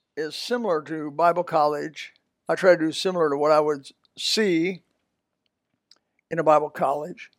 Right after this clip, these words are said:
Some Bible classes in a Bible college on Wednesday night. Wednesday night's almost, with me at least, when I do, it's almost hundred percent teaching and some application, of course, but mostly teaching. Those things which you would get in a college and look forward to seeing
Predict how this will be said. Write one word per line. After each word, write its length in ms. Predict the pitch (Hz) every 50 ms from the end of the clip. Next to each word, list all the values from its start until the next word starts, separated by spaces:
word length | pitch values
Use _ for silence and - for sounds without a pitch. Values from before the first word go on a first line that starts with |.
| _ _ _ _ _ _
Some 160 | - 151 151
Bible 260 | 156 160 160 156 156
classes 460 | 151 - 185 156 156 170 - - 151
in 80 | 165 147
a 60 | 151
Bible 280 | 170 170 170 175 180 185
college 420 | - - 147 139 143 147 147 - 170
on 240 | 151 156 156 143 170
Wednesday 340 | 156 151 160 156 160 165 151
night. 300 | 160 170 170 156 143 -
Wednesday 280 | - 165 160 160 160 165
night's 260 | 165 160 156 156 -
almost, 380 | 160 151 156 151 151 - - - _ _ _ _ _ _ _ _ _ _
with 200 | - 160 156 143
me 260 | 160 175 202 202 175
at 140 | 143 - -
least, 260 | 135 147 139 147 -
when 140 | - 151 147
I 120 | 151 160 160
do, 180 | 160 151 151
it's 180 | 147 147 - -
almost 260 | 151 147 151 156 -
hundred 200 | 165 151 160 151
percent 320 | 143 123 - 160 156 - _
teaching 600 | - - 208 202 185 - - 175 160 165 175 220 254 _ _ _ _ _ _ _ _ _ _ _ _ _ _ _ _ _ _ _ _ _ -
and 200 | 165 156 147 147
some 300 | - - - 175 165 156
application, 720 | 151 151 151 - 160 - - - 170 151 156 - - 160
of 80 | 139 135
course, 320 | - - 151 143 156 156 -
but 120 | - 98
mostly 340 | 156 160 160 - - 147 143
teaching. 480 | - - 202 196 175 - - - - - _ _ _ _ _ _ _ _ _
Those 220 | - 156 160 - -
things 200 | 180 170 160 160
which 220 | 151 139 - -
you 120 | 165 160
would 200 | 160 147 147 147
get 160 | 147 151 151 147
in 160 | 147 151 151
a 60 | 147
college 560 | - - 180 170 165 165 160 160 160 147 135
and 200 | 147 135 139 139
look 180 | 151 151 151 -
forward 360 | - 156 156 156 156 156 147
to 160 | - 170 160 165
seeing 460 | - - - 180 175 175 - -